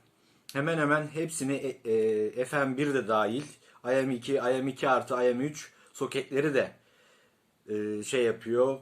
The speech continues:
Phenom altmış dört, Athlon X iki, R beş, R yedi, R üç,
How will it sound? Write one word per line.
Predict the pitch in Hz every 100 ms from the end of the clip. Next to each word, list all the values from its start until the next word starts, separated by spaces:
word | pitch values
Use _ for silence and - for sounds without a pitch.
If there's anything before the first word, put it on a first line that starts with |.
| -
Phenom | 139 139 135 123 123
altmış | 120 135 120 -
dört, | 123 123 127
Athlon | 127 - 131 131
X | 123 117 -
iki, | 117 - 123 123 123 _ _ _ _ _ _ _ 113
R | 131 139
beş, | 135 127 131
R |
yedi, | 135 131 135 127 123
R | 131 131
üç, | 135 131 - -